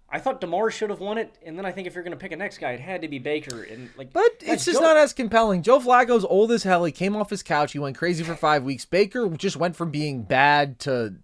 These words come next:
Speaker 2: to, like, above average. It doesn't really
Speaker 1: <laughs>
Speaker 2: move me, bro. It's kinda gotta be major injury or
Speaker 1: Or you have to be
Speaker 2: obviously
Speaker 1: a
Speaker 2: what
Speaker 1: decre-,
Speaker 2: Damar
Speaker 1: a,
Speaker 2: went through.
Speaker 1: a decrepit old man.
Speaker 2: Yeah, or you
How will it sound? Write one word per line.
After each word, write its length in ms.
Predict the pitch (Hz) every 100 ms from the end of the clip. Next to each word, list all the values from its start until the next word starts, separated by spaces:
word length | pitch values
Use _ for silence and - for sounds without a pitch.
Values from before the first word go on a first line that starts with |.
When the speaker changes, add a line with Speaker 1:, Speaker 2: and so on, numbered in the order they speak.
| _ _ _ _ _
Speaker 2:
to, 100 | 127
like, 260 | 110 107 110
above 260 | 101 98
average. 680 | 95 92 80 78 - - _ _ _ - - _ _ -
It 140 | 220
doesn't 260 | 185 180 175
really 260 | 156 143
Speaker 1:
<laughs> 20 | 139
Speaker 2:
move 340 | 147 143 127
me, 160 | 113 104
bro. 420 | 107 107 104 104 _ _ _ _ _ _
It's 180 | - 147
kinda 260 | - 196 175
gotta 300 | 147 165 160
be 160 | 147 143
major 420 | 131 143 135 143
injury 760 | 123 131 123 120 127 120 113 - _ _ _ _ _ _ _ _ _
or 180 | - 110
Speaker 1:
Or 40 |
you 80 | 165
have 80 | 180 -
to 60 |
be 120 | 175
Speaker 2:
obviously 20 | 175
Speaker 1:
a 40 |
Speaker 2:
what 140 | 104
Speaker 1:
decre-, 40 | - 101
Speaker 2:
Damar 220 | 98 98 98
Speaker 1:
a, 40 |
Speaker 2:
went 240 | 90 90 87
through. 340 | 85 82 80 80 _ _ _ -
Speaker 1:
a 60 |
decrepit 540 | 147 135 - 165 170 147
old 260 | 131 127
man. 320 | 113 117 117 113
Speaker 2:
Yeah, 200 | 247 92
or 240 | 117 135
you 400 | 113 104 113 107